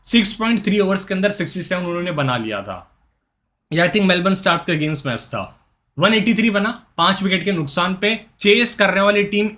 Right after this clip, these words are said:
एक ओवर रहते टारगेट चेस कर गई, एक सौ अस्सी बना और यहाँ पे टारगेट चेस नहीं हुआ, एक सौ छप्पन पे टीम रुक गई,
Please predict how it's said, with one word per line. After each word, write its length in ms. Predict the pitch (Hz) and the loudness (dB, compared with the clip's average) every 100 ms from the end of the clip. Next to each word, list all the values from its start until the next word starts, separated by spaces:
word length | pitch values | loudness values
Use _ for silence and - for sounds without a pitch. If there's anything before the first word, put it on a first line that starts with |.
| - | 0
एक 280 | 202 214 214 | 2 4 2
ओवर 160 | 196 | 2
रहते 200 | 180 196 | 2 0
टारगेट 360 | 180 160 160 160 | 2 0 0 -4
चेस 300 | 165 170 - | -2 -2 -2
कर 180 | 175 156 | -4 0
गई, 260 | 196 226 - _ 202 | 0 0 -4 _ 0
एक 160 | 233 | 0
सौ 140 | - 247 | 0 -2
अस्सी 280 | 208 240 | -2 -2
बना 400 | 214 202 220 233 - _ | 0 2 2 -2 -12 _
और 140 | 156 185 | 0 4
यहाँ 160 | 202 | 4
पे 160 | 208 220 | 2 0
टारगेट 400 | 202 180 185 196 | 2 2 2 0
चेस 360 | - 185 190 208 | 0 0 0 0
नहीं 120 | 190 | 0
हुआ, 300 | 190 202 - | 2 -2 -4
एक 120 | 160 165 | -4 -2
सौ 100 | 208 | -2
छप्पन 380 | 185 143 185 | -4 -2 -2
पे 100 | 185 | -2
टीम 240 | 190 190 180 | -2 -4 -4
रुक 140 | 156 | -4
गई, 320 | 143 196 220 | -2 -2 -2